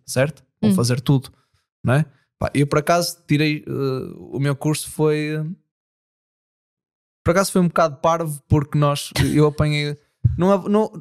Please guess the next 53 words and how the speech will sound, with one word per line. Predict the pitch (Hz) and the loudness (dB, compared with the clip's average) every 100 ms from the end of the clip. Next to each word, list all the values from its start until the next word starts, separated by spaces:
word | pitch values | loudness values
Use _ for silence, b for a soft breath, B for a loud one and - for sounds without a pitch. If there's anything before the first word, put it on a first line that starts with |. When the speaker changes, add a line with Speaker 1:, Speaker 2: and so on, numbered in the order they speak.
| 165 - | -12 -2
Speaker 1:
passado, | 190 214 196 175 | 0 0 -4 -8
quer | - 151 | -6 0
dizer, | 147 | 2
eu | |
apanhei | 147 185 | 2 0
para | 180 | 0
aí | 180 | -2
cinco | 190 170 | -2 -2
ou | 170 | -2
seis | - 147 | -2 -2
anos | 165 165 151 | 0 -2 -4
depois | 147 139 156 156 143 | -8 -6 -2 -2 -2
de, | 139 147 143 139 135 | -4 -4 -2 -4 -6
da | 131 135 131 | -12 -8 -2
introdução | 147 143 135 - 143 | 0 0 -2 0 0
do | 131 | 0
Bolonha, | 127 123 147 147 117 - | 0 2 2 0 -2 -10
então | - 165 | -4 -2
que | 196 | 0
Speaker 2:
Ah. | 202 | 2
Speaker 1:
foi | 175 | 4
um | |
bocado | 165 165 147 | 4 0 -2
estúpido, | - 156 151 156 151 147 b b _ | 0 0 2 2 0 -4 b b _
porque | - 123 | -2 -2
o, | 143 143 | -4 -8
o | - | -8
que | 135 | -2
a | 151 | 0
minha | 147 139 | 2 0
faculdade | 139 135 143 139 131 | -2 -2 0 0 0
fez, | - 135 143 | -4 -4 -2
eu | 135 | -2
não | |
vou | 120 | -4
usar | 120 131 | -6 -6
o | |
nome | 120 120 | -6 -4
dela, | 113 110 113 - _ _ | -2 -2 -4 -10 _ _
porque | _ - 113 | _ -10 -6
era | 82 113 | -4 -2
a | |
melhor | 117 120 | 0 -2
faculdade | - 135 120 113 120 | -4 -8 -2 -2 -2
do | |
mundo. | 123 131 165 b b | -2 0 -2 b b
Speaker 2:
Vão | 202 185 | -6 -6
buscar | - 208 196 | -6 -4 -2
ao | 190 196 | -2 -2
Speaker 1:
Eh, | - 131 | -2 0
Speaker 2:
LinkedIn. | 185 165 - _ - | -2 -6 -12 _ -2
Speaker 1:
não, | 139 120 92 156 151 147 | -2 0 2 4 4 0
não, | 156 143 117 | -2 -4 -8